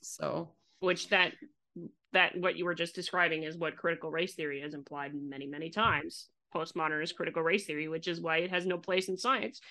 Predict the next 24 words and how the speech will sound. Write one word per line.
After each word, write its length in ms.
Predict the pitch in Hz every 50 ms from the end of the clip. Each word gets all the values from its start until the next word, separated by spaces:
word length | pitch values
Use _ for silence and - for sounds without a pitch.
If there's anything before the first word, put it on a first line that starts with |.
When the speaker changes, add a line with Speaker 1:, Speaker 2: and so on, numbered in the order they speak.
| - - - - - _ _ _
Speaker 2:
because 300 | 285 269 277 285 294 269
it 100 | 294 294
cuts 260 | - - 330 320 -
against 500 | 339 285 262 254 269 277 269 262 - - - - 208
the 160 | 220 247 247
normative 420 | 247 226 220 214 214 220 214 214 _
principle 400 | - 202 185 - 190 196 196 196
of 120 | 180 170
universalism, 720 | 170 165 160 170 208 214 208 - 214 196 185 185 196 185 185
which 180 | 180 185 180
is 140 | 180 175 -
one, 240 | - - - 170 170 165 _
one 180 | - 175 160 160
of 80 | 165 160
the 60 | 165
things 260 | - 165 151 147 147
we 80 | 156 156
try 220 | - - 151 139
and 120 | 135 139
uphold 380 | 135 131 - 160 147 135 127 135
in 80 | 127 127
our 100 | - 139
scientific 540 | - - 104 92 95 - - - - -
process. 480 | - - - - - - _ - - -